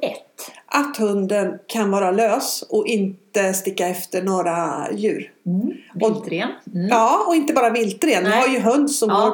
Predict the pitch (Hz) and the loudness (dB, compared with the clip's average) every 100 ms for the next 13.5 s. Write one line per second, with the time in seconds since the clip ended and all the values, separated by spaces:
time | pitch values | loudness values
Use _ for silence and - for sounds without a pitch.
0 | - 202 196 190 214 233 190 196 196 190 | 0 0 2 2 2 2 0 0 0 -2
1 | - 190 226 262 285 - - - - _ | 0 2 2 2 -2 -8 -20 -20 -20 _
2 | _ _ _ _ _ _ _ _ - - | _ _ _ _ _ _ _ _ -2 2
3 | 262 226 - 247 226 226 214 190 - 285 | 2 0 2 2 4 2 0 -2 2 4
4 | 302 269 285 294 - 294 294 277 285 330 | 4 2 0 -2 0 2 2 2 2 2
5 | 392 381 294 - 202 - 202 226 277 240 | 2 2 0 0 -2 0 0 2 0 0
6 | 226 214 196 196 - 190 202 320 381 - | -2 -2 -6 -6 -6 -6 -2 0 0 -2
7 | 247 302 359 - 302 359 415 330 226 220 | -2 2 2 2 0 2 0 0 0 0
8 | 349 330 220 190 - - - 196 - 226 | 0 0 -2 -2 -6 -8 -10 -10 -6 -6
9 | 226 254 - 359 320 226 - 185 - 269 | -4 -4 0 0 2 0 -2 -2 -2 -4
10 | 269 - - - 220 233 196 190 196 196 | -10 -16 -12 -10 -2 0 0 -4 -4 -2
11 | 190 175 208 220 - 202 180 180 - - | -2 -2 0 0 0 0 0 2 0 -2
12 | 147 117 139 - _ _ - - 196 175 | -4 -2 -4 -6 _ _ -6 -6 -6 -6
13 | - 196 - - 262 | -4 -8 -8 -6 -4